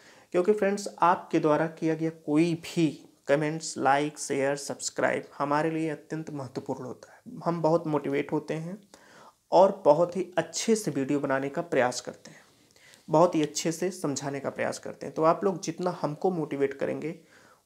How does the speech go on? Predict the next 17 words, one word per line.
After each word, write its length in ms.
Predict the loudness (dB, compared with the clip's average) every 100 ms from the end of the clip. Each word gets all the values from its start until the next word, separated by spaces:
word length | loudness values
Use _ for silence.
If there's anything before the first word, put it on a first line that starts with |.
| -2
उतना 320 | 0 4 2
ही 160 | 2 -2
हम 200 | -2 0
आपको 240 | -2 -6
प्रॉफिट 420 | 0 0 0 -10 -12
पहुंचाते 420 | -12 -10 -10 -14
हैं। 160 | -16 _ _ -20 -20 _ 2
फ्रेंड्स, 320 | 4 4 -4 0
तब 140 | 0 2
तक 100 | -2
के 60 | 2
लिए 100 | 2
मिलते 300 | 2 0 0
हैं 140 | -2 0
कल 120 | -2
के 140 | 0 -2
लिए। 180 | 0